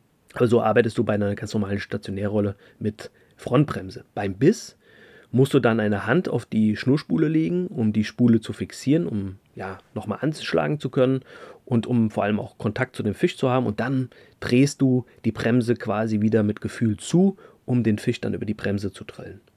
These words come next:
Und das ist natürlich beim Baitrunner gerade für Anfänger wesentlich einfacher. Da, ähm, wirfst du aus, aktivierst dann das Freilaufsystem. Der Fisch kann dann entsprechend Schnur nehmen.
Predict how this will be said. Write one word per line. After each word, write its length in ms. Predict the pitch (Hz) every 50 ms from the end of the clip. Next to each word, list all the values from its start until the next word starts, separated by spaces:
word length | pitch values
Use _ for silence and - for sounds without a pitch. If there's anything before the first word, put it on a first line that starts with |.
| _ -
Und 120 | - -
das 120 | 110 107
ist 200 | 117 117 - -
natürlich 320 | 127 117 107 127 120 117 -
beim 180 | 113 101 92
Baitrunner 540 | - 104 113 135 - 143 131 131 131 127 123
gerade 380 | - - - - 104 113 120 117
für 420 | - - - 120 113 113 107 104 - _ - - _ _ _ -
Anfänger 760 | - 117 117 139 139 - - 147 139 135 131 131 127 123 - _ _ - - - -
wesentlich 400 | 110 113 117 123 113 104 - -
einfacher. 460 | - 110 113 110 - 104 92 87 87
Da, 320 | 90 98 98 98 104 104 - - - - - - - - -
ähm, 320 | 107 101 98 98 98 104
wirfst 320 | 113 104 117 127 123 - -
du 300 | 123 117 113 113 - - - - - - - - -
aus, 460 | - - 117 143 185 214 - - - _ - - - - - - - - - _ _ _ _ _ -
aktivierst 480 | - - - 117 110 127 131 - -
dann 360 | - 113 110 110 110 107 104 - -
das 140 | 101 95 -
Freilaufsystem. 840 | - 104 117 147 170 175 - - 156 - - - 151 151 156 156 151 _ _ _ -
Der 80 | - 107
Fisch 200 | - 113 104 -
kann 220 | - 113 107 104
dann 340 | 101 101 98 98 98 95 98 - _ _ -
entsprechend 380 | - - - 98 95 - 104
Schnur 240 | - - 135 135 139
nehmen. 360 | 139 131 131 127 135 135 139